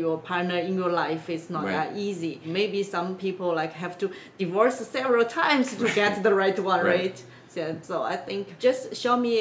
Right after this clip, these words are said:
Speaker 1: is very lucky to get the C-, the Indian C E O there in the beginning,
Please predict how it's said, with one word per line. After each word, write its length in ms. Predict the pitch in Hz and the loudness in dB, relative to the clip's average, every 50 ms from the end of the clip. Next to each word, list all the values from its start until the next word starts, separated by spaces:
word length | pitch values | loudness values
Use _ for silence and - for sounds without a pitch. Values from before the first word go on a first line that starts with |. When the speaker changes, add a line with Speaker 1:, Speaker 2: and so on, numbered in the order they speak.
| 208 | 2
Speaker 1:
is 140 | 202 196 - | 0 -4 -8
very 360 | 175 165 185 185 180 185 180 | -6 -4 -4 -2 0 -2 -2
lucky 440 | 175 180 185 214 220 - - 196 165 - - | 0 0 0 0 0 0 -2 -2 -2 -2 -4
to 80 | 170 151 - 151 | -8 -8 -6 -6
get 160 | 151 160 - - 165 143 151 | -6 -8 -8 -10 -12 -10 -8
the 120 | 139 127 123 110 90 - - - | -8 -8 -8 -8 -10 -10 -12 -8
C-, 540 | 165 165 160 156 151 - - 156 165 147 - 170 | -6 -4 -4 -4 -6 -8 -10 -8 -10 -8 -4 -4
the 60 | 165 156 - 190 185 | -4 -2 -2 -2 -4
Indian 260 | 180 175 180 175 170 170 - | -2 0 -2 -2 -2 -4 -4
C 260 | 190 175 165 165 170 | -4 -4 -2 -2 -4
E 60 | - 156 160 | -4 -4 -6
O 100 | 156 147 | -6 -4
there 320 | 151 160 151 151 151 135 - - 208 | -6 -6 -6 -4 -6 -6 -4 -4 -4
in 60 | 202 - 196 | -2 -2 -4
the 40 | - - 196 | -4 -4 -4
beginning, 440 | 185 185 196 196 208 196 185 165 | 2 4 4 4 4 2 0 -2